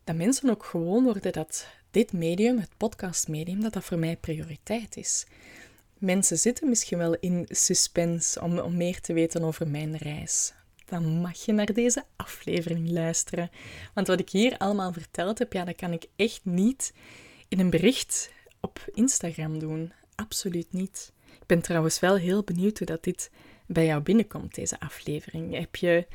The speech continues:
er al van genoten om met mij samen te reizen, om te horen over de Grand Egyptian Museum, de piramides, de woestijn? Ik, eh, hoop dat je mijn liefde voelt, <laughs> want het was echt,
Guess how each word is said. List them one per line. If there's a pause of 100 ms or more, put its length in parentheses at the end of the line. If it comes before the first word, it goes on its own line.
(460)
er (160)
al
van
genoten
om
met
mij
samen
te
reizen, (240)
om (760)
te
horen
over
de
Grand
Egyptian
Museum,
de
piramides, (140)
de
woestijn? (720)
Ik,
eh,
hoop
dat
je
mijn
liefde
voelt, (260)
<laughs>
want
het
was
echt,